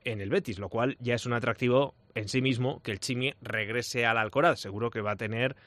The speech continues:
una tarde de Reyes muy especial. Bueno, digo de Reyes si es que cae en cinco, porque todavía no hay horario, puede ser el tres, cuatro o cinco. Respecto al partido del Barbastro,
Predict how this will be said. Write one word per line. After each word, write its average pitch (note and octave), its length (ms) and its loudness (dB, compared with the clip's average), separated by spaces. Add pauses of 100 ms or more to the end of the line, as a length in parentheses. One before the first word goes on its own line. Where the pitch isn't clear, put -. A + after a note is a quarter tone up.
(420)
una C#3 320 2
tarde C3+ 360 6
de B2 120 6
Reyes C#3 400 2
muy B2+ 100 2
especial. C#3 460 4 (100)
Bueno, C#3+ 200 -2 (120)
digo C3 220 0
de C3 80 2
Reyes C#3 380 2
si C3 160 -2
es A2+ 100 -2
que A#2+ 100 -2
cae A#2 200 2
en A2 120 0
cinco, B2 300 0
porque G#2+ 240 -4
todavía A#2+ 480 -2
no B2+ 420 -4 (100)
hay B2 280 2
horario, C#3 420 8
puede A2 220 2
ser B2 160 -2
el G#2+ 160 -2
tres, D3 440 0
cuatro C#3+ 480 2
o B2 120 -2
cinco. A#2 460 2 (540)
Respecto C3+ 400 0
al C#3 80 6
partido E3+ 360 8
del G3 120 8
Barbastro, F#3 520 8